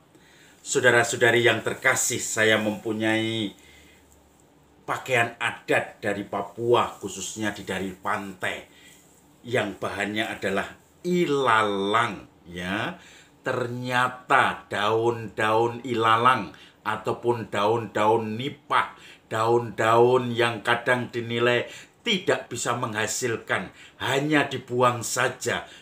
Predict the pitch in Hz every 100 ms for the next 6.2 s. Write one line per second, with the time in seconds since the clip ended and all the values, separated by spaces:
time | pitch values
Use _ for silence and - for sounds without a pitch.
0 | _ 131 113 104 110 107 120 110 - 104
1 | 117 101 107 - 123 123 - 113 104 95
2 | 113 101 - 107 - 104 98 95 - _
3 | 120 117 101 101 101 101 104 104 104 -
4 | - - _ - 98 92 101 143 175 147
5 | 95 110 104 107 - - 95 90 - 101
6 | - -